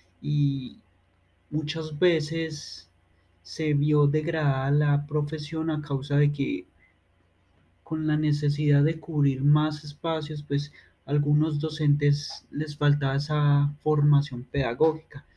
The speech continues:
Sin embargo, alentados por, por el general Rojas Pinilla, se crea la Federación Colombiana de Educadores, o fecodes,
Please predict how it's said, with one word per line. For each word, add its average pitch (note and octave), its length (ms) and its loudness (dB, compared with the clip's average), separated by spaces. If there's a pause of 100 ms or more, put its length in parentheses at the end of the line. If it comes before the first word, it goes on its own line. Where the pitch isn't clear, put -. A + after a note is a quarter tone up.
(240)
Sin F3 220 -4
embargo, E3 720 2
alentados D3+ 640 -2
por, D3 540 0 (800)
por C#3+ 120 -2
el C#3+ 120 2
general C#3+ 480 4
Rojas D3 340 -2
Pinilla, E3 640 -2 (1160)
se D3 280 -4
crea D3 480 4
la D#3 300 -2
Federación D3 760 0
Colombiana C#3+ 1080 0 (640)
de C#3 100 2
Educadores, D3 960 0
o D3+ 80 -2
fecodes, D3+ 800 -2